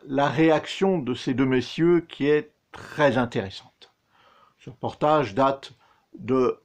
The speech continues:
mars deux mille dix-sept, peu avant le premier tour des présidentielles.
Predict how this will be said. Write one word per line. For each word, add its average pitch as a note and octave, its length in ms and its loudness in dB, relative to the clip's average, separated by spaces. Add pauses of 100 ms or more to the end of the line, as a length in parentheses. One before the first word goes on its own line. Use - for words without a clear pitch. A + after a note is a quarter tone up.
(120)
mars C3+ 400 -2
deux A2+ 120 0
mille B2+ 160 -4
dix-sept, A#3 640 -2 (360)
peu D3+ 160 2
avant C#3 240 4
le B3 80 0
premier F#3 280 2
tour F#3 160 2
des D#3 100 2
présidentielles. B2+ 720 -2